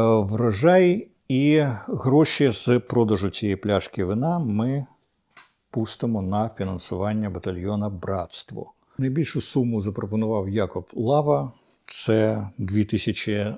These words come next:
доларів, за що ми вдячні, але його,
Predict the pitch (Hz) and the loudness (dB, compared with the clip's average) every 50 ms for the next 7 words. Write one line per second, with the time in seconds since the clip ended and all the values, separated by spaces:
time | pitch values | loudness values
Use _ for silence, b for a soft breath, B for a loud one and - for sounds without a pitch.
0 | - - 101 113 110 107 107 110 101 104 101 98 98 101 92 - - 104 104 101 | -6 -4 0 2 2 2 2 2 0 -2 -2 -4 -6 -8 -6 -6 -4 -4 -6 -4
1 | 95 95 104 101 98 - - - 104 95 98 110 117 107 95 98 95 95 98 104 | -4 -2 -2 -2 -2 -4 -8 -8 -8 -6 -2 -2 0 0 0 -2 -2 -4 -4 -6
2 | 170 185 170 104 104 101 101 101 101 98 | -10 -12 -12 -10 -10 -10 -12 -12 -14 -16